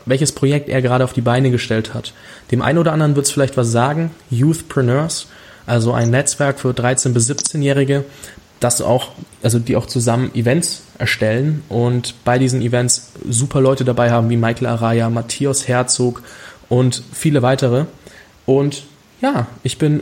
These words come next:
super froh, dich hier begrüßen zu dürfen, David. Ich hoffe, dass wir hier jetzt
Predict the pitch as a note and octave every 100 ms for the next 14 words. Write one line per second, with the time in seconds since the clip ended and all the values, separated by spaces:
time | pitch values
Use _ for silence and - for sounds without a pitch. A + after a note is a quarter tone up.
0 | - B2 D#3+ F3 D#3 D3+ C#3+ - D3 C#3
1 | D#3 D#3+ D#3 B2+ B2 A#2+ B2 A#2 C#3 D#3+
2 | - B2+ - - D#3 E3 E3 D#3+ - -
3 | - - _ D#3 - _ - C3 B2+ -
4 | C#3+ C#3 C#3 B2 B2+ -